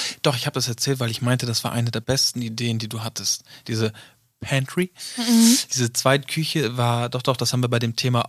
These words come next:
Speaker 1: Ordentlichkeit und, und, und, und hier so Ästhetik, Gusto, Küche et cetera pp.
Speaker 2: Genau, und, ähm, da hatten wir jetzt richtig Glück, weil diese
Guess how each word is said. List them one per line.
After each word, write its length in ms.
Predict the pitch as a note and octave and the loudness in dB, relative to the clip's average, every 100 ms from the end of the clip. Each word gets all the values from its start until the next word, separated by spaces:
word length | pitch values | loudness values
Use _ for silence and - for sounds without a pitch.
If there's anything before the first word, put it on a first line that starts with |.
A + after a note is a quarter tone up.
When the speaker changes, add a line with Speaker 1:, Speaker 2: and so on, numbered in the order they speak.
| - | 0
Speaker 1:
Ordentlichkeit 720 | B2 A#2+ A2+ G#2+ - G#2 A2 | 2 2 -2 -6 -4 -4 -6
und, 140 | A2 | -8
und, 180 | G#2+ G#2+ | -8 -6
und, 220 | G#2+ G#2 | -6 -6
und 160 | G#2+ G#2+ | -6 -4
hier 240 | A2+ A2 | -4 -4
so 180 | G#2 G#2 | -4 -8
Ästhetik, 540 | - - - A#2+ A2+ | -4 -4 0 0 0
Gusto, 560 | - A2+ - A2+ A2 G#2+ | 0 -2 0 0 0 -2
Küche 480 | - A2+ - A2+ A2+ | -2 -2 0 0 0
et 120 | F#2 | 0
cetera 300 | - G#2 G#2 | -4 -2 -6
pp. 340 | - - G#2+ G#2 - | -6 -6 -6 -8 -4
Speaker 2:
Genau, 280 | - A3+ G3+ - | 2 4 4 4
und, 280 | A#3+ A#3 - | 6 6 4
ähm, 280 | A3+ G#3+ G#3+ | 2 2 2
da 120 | A#3 | 2
hatten 180 | - A#3+ | 4 4
wir 80 | |
jetzt 260 | A3+ G#3+ A#3 | 4 2 0
richtig 300 | C4+ - B3+ | -2 -4 -6
Glück, 320 | B3 C#4 - | 0 0 0
weil 160 | A3 A3 | 0 0
diese 380 | G#3+ G3+ G#3 | 0 0 0